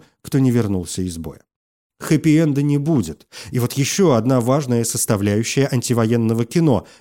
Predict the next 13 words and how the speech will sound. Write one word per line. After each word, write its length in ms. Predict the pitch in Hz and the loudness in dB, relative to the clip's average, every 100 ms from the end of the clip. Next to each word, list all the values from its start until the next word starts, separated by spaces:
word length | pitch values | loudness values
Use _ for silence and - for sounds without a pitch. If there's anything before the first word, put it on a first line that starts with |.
| - | -10
Воодушевляющего 1400 | 95 117 113 113 - 117 113 131 135 110 - - 98 | -2 0 0 -2 -2 0 2 2 2 0 -2 -6 -8
финала – 680 | - - 107 131 170 117 85 _ _ _ - | -8 -4 -2 0 -2 -4 -6 _ _ _ -6
нет. 500 | 110 131 127 - - _ _ - | -2 0 0 -4 -20 _ _ -14
Герои 360 | 92 143 165 151 | -2 2 2 0
погибают 680 | 151 156 165 170 87 - _ _ - | -2 -4 -2 -2 -4 -8 _ _ -6
или 340 | 110 110 107 _ - | -2 -2 -4 _ -8
оказываются 840 | 123 - 113 98 110 113 110 - | -6 -2 -4 -2 -2 -2 -4 -6
изуродованы, 1000 | 131 135 98 120 135 175 107 87 76 85 _ _ | -6 -6 -2 0 2 2 0 -4 -10 -18 _ _
и 100 | - | -10
не 120 | 95 | -6
обязательно 600 | 95 92 90 92 - 92 | -6 -6 -4 -6 -6 -10
в 40 | 90 | -10
финале. 500 | - 127 123 95 | -8 -6 -4 -6